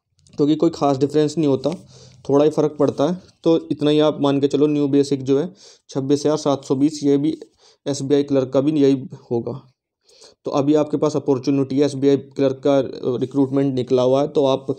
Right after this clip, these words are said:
क्या कहते हैं, उसकी अच्छे से तैयारी करिए।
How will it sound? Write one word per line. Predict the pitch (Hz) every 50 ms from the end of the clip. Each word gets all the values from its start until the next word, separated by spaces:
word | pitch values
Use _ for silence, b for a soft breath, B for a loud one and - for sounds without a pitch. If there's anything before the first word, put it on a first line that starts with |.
| B B B B B B B B - - - _ _
क्या | - 139
कहते | 123 139 135 131 - 127 135
हैं, | 127 120 - 135 - _ _ -
उसकी | - 135 - - 147
अच्छे | 143 147 - -
से | - 151
तैयारी | 143 - 139 131 127 127 135
करिए। | 131 135 131 131 139 165